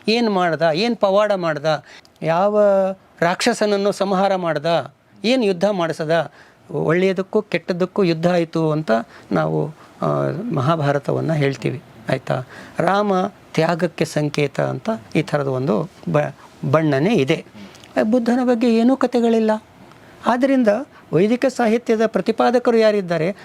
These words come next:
ಅವ್ರು ಮಾತಾಡ್ಬೇಕು. ನೋಡಿ, ನಾವು ಬೌದ್ಧ, ಬುದ್ಧನೂ ಕೂಡ ವಿಷ್ಣುವಿನ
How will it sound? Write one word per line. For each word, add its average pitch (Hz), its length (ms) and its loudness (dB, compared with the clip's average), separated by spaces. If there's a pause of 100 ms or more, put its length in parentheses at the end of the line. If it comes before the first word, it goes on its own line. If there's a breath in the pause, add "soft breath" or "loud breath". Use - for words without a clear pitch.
ಅವ್ರು 349 180 4
ಮಾತಾಡ್ಬೇಕು. 208 720 0 (460)
ನೋಡಿ, 160 420 2 (280 loud breath)
ನಾವು 151 480 0 (360 loud breath)
ಬೌದ್ಧ, 170 320 0 (640)
ಬುದ್ಧನೂ 170 440 0
ಕೂಡ 220 220 0 (360 loud breath)
ವಿಷ್ಣುವಿನ 214 440 0